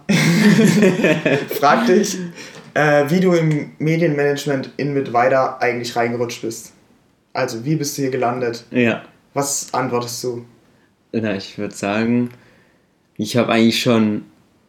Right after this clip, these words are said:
Speaker 2: seit ich, mm, ziemlich jung war, noch sehr viele Filme gedreht, einfach so hobbymäßig.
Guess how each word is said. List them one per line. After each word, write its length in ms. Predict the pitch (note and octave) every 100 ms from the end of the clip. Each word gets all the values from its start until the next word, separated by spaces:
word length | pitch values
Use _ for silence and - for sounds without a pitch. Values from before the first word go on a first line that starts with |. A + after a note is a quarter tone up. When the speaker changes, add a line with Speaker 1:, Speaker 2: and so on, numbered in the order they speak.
| _ -
Speaker 2:
seit 480 | - A2+ G2+ G2 A2+
ich, 340 | G#2 - - _ - _ _ _ _ _ _ _
mm, 300 | - B2 A#2+ A2
ziemlich 400 | - - G#2+ -
jung 300 | - B2+ C3+
war, 140 | C#3 C#3
noch 240 | C3+ C3 - - - - _
sehr 240 | - A2+ G2
viele 340 | - C3+ C#3+
Filme 360 | D#3 D3 E3 F3
gedreht, 340 | D#3+ D#3+ E3
einfach 300 | D3+ D#3+ D3+
so 160 | - A2
hobbymäßig. 720 | B2+ E3 E3+ E3+ E3+ E3+ -